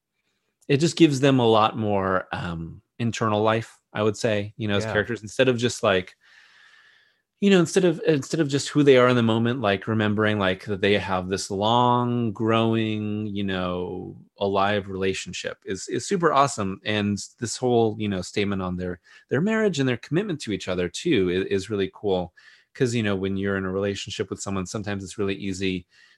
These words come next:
Speaker 1: to just live in the moment. Just
Speaker 2: Yeah.
Speaker 1: be like, just, you know, we're just here right now and just thinking about this. But then when you remember, like,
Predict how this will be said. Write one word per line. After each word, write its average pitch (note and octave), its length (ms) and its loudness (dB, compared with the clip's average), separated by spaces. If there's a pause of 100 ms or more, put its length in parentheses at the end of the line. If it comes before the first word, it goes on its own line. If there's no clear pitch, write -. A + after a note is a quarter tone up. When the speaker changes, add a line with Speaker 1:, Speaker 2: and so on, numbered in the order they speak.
(120)
Speaker 1:
to - 120 -10
just A2+ 340 -2 (180)
live A#2+ 280 0
in A2+ 40 -2
the G2+ 60 0
moment. E2+ 320 -4 (380)
Just G2 80 -12
Speaker 2:
Yeah. F2+ 120 -8
Speaker 1:
be F#2 100 -4
like, F2 160 -4 (140)
just, - 240 -20
you G2 260 -8
know, F2 200 -12 (220)
we're G2 100 -10
just F#2+ 140 -10
here B2 180 2
right A2 160 2
now G#2+ 220 -4
and G2+ 80 -4
just - 180 -14 (100)
thinking G#2 160 -4
about F#2+ 140 -4
this. F#2 140 -6 (320)
But C#3 100 2
then C#3+ 80 4
when C#3 100 2
you B2+ 140 2
remember, A#2+ 380 2
like, F2+ 340 0